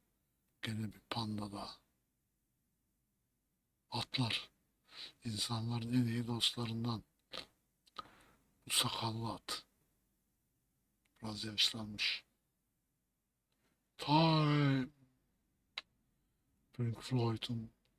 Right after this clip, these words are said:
müziğinden. Dışı altın, içi çiçek.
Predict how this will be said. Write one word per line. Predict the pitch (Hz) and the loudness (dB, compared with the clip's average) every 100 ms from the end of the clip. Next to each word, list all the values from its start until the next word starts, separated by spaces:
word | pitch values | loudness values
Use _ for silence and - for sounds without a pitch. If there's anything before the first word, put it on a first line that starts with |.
| _ _ _ _ _ _ | _ _ _ _ _ _
müziğinden. | 113 107 110 104 98 101 - _ _ _ _ _ _ _ _ _ _ _ _ _ _ _ _ _ _ _ _ _ _ _ _ _ _ _ _ _ _ _ _ _ _ _ _ _ _ _ _ _ - - - - _ | -8 -6 -6 -6 -8 -12 -16 _ _ _ _ _ _ _ _ _ _ _ _ _ _ _ _ _ _ _ _ _ _ _ _ _ _ _ _ _ _ _ _ _ _ _ _ _ _ _ _ _ -20 -20 -20 -20 _
Dışı | 127 - 139 | 4 8 8
altın, | 127 110 - 135 | 6 2 2 2
içi | 123 110 - 127 | 2 6 4 6
çiçek. | - - 117 - - | 4 4 0 -2 -12